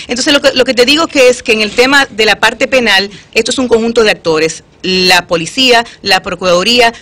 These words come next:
pero también los tribunales. Y en la parte preventiva, pues encontramos el mi-, la escuela, Ministerio de Educación, Salud Pública, y de hecho en los próximos días nosotros estamos trabajando con Salud Pública fuertemente porque hay,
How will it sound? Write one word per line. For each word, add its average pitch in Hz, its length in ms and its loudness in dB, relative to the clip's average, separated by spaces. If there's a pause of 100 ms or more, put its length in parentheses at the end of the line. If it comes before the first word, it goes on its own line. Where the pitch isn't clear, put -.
(120)
pero 262 180 4
también 226 280 0
los 220 100 0
tribunales. 165 640 -2
Y 247 80 0
en 254 80 4
la 233 140 2
parte 285 280 -2
preventiva, 240 760 2 (240)
pues 208 280 -4
encontramos 202 760 -4
el 254 140 2
mi-, 262 120 0
la 208 160 0
escuela, 214 580 0 (720)
Ministerio 190 460 0
de 202 60 2
Educación, 208 580 0 (180)
Salud 233 320 0
Pública, 226 520 -6 (200)
y 214 100 -8
de 208 160 4
hecho 240 220 2
en 240 80 2
los 220 80 -2
próximos 220 480 -2
días 233 340 2
nosotros 214 420 -8
estamos 220 320 -2
trabajando 208 640 0 (280)
con 202 160 -6
Salud 208 240 -2
Pública 214 380 -2
fuertemente 214 600 -2
porque 208 380 0
hay, 240 280 0